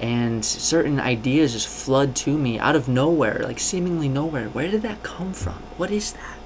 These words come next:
Is that source? Is that them communicating to me through that frequency, through this idea?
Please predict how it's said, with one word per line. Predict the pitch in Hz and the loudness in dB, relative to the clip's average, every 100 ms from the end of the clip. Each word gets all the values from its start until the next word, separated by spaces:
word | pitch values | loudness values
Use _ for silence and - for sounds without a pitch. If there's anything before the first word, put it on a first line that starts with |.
| - - - - | -16 -16 -16 -8
Is | 117 117 | -2 0
that | 143 - | 0 0
source? | - 208 208 208 - - - - | 0 2 2 0 -2 -2 -14 -4
Is | 127 | 0
that | 123 160 160 | 2 2 4
them | 147 156 | 2 2
communicating | 143 131 139 156 185 190 196 185 | 0 2 2 0 0 0 -2 -4
to | - | -4
me | 208 208 202 - - | -2 -2 -6 -14 -10
through | - 135 | 0 4
that | 165 135 | 4 4
frequency, | - 131 175 156 185 175 | 0 0 0 0 2 0
through | 135 143 | 2 4
this | 147 135 | 4 2
idea? | 120 110 113 123 170 190 | -4 -4 -2 0 0 -4